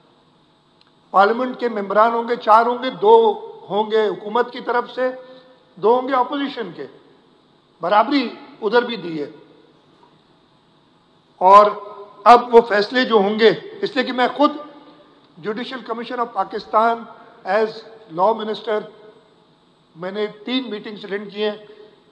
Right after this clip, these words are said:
जिया लंझार साहब ने भी काफ़ी मीटिंग्स अटेंड की हैं उनकी, और उधर जो माहौल होता था ना जजेस के दरमियान, अब वो मेरा ख्याल मुनासिब नहीं है इस वक्त बताना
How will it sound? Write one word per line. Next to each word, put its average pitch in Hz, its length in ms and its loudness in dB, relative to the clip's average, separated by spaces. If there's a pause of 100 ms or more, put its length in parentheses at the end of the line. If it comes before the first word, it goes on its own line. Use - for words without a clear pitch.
(120)
जिया 185 200 -2
लंझार 185 380 -4
साहब 202 300 -8
ने 208 100 -8
भी 202 120 -10
काफ़ी 190 280 -10
मीटिंग्स 196 340 -18
अटेंड 190 320 -20
की 220 100 -16
हैं 233 80 -8
उनकी, 202 460 -12 (380)
और 175 140 -8
उधर 220 140 -8
जो 214 100 -10
माहौल 165 300 -2
होता 175 340 -6
था 233 140 -10
ना 294 80 -10
जजेस 185 340 -12
के 226 120 -12
दरमियान, 185 460 -6 (340)
अब 180 80 -16
वो 220 340 -4
मेरा 208 140 -6
ख्याल 208 200 -8
मुनासिब 180 460 -10
नहीं 233 140 -12
है 240 80 -10
इस - 120 -14
वक्त 196 120 -12
बताना 170 340 -8